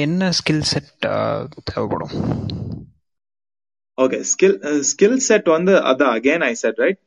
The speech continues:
Speaker 2: Uh, one is learn S Q L. S Q L is key. Data science-ல வந்து நீங்க வந்து S Q L இல்லாம இருக்க முடியாது for a long time. So S Q L is important. And, uh, the other one is to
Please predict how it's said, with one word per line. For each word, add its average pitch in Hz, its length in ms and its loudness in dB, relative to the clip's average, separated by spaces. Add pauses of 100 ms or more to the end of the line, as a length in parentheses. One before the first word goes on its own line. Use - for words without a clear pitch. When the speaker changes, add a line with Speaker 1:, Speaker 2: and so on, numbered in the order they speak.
(120)
Speaker 2:
Uh, 113 220 0 (240)
one 156 200 -2
is 196 120 0 (840)
learn 151 220 2 (520)
S - 100 -8
Q 107 220 0
L. 101 80 -14 (500)
S 131 140 -10
Q 165 100 8 (120)
L 165 40 2 (120)
is - 100 0 (180)
key. 147 160 4 (680)
Data 151 300 4
science-ல 151 540 0
வந்து 135 220 -2
நீங்க 123 160 -2 (100)
வந்து 135 160 0 (160)
S 101 40 -8 (100)
Q 170 180 6 (120)
L 160 40 2 (840)
இல்லாம 151 540 2
இருக்க 120 280 0
முடியாது 120 320 2 (120)
for 120 160 0
a 110 120 -2
long 113 200 -4 (180)
time. 208 240 -4 (540)
So 120 60 0 (220)
S - 100 -6
Q 151 200 8
L 151 80 6
is 113 160 0
important. 120 440 -2 (520)
And, 113 240 -2 (100)
uh, 107 160 2
the 120 160 4
other 143 180 4 (160)
one 165 200 0
is 196 80 -2 (500)
to 202 80 6